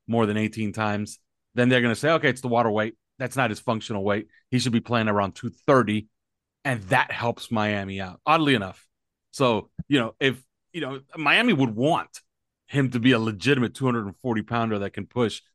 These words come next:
two twenty-five more than eighteen times. But more likely than not, that's not who he is. Man, he really does look like Jerome Baker to me. And I think he's in that. Like, where, where did Jerome Baker go?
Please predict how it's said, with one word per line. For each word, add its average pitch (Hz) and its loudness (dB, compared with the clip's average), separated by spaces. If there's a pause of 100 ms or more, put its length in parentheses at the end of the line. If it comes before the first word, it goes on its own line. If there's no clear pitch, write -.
two 143 -2
twenty-five 113 -2
more 110 -2
than 101 -6
eighteen 104 -8
times. 104 -8 (420)
But 123 2
more 139 6
likely 135 0
than 113 -2
not, 123 -6
that's 107 -10
not 120 -4
who 123 -4
he 113 0
is. 101 -6 (460)
Man, 127 2
he 151 6
really 160 8
does 117 2
look 117 0
like 104 -4
Jerome 107 -4
Baker 101 -4
to 98 -12
me. 110 -6
And 147 0
I 170 2
think 220 -4
he's 233 -6 (120)
in 240 0
that. 233 -4 (500)
Like, 160 4
where, 208 8
where 208 6
did 214 2
Jerome 190 6
Baker 165 2
go? 92 -12